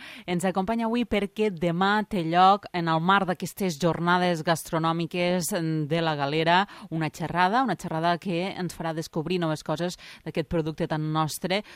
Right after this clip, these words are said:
com és la ca-, la Galera. La Galera, l'habitant dels deltes, es diu Eli.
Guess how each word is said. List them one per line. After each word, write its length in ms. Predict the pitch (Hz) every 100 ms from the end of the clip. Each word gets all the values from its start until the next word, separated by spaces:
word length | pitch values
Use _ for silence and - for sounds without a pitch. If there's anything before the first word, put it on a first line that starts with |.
| -
com 180 | 165 151
és 80 | 147
la 160 | 143
ca-, 220 | 139 143 156
la 240 | 156 147
Galera. 400 | 143 151 151 135
La 80 | 139
Galera, 320 | 143 165 208
l'habitant 540 | 202 160 156 185 202 180
dels 320 | 156 143 135
deltes, 880 | 175 180 - - - - 143 127 139
es 160 | 123
diu 240 | 151 139 147
Eli. 320 | 160 151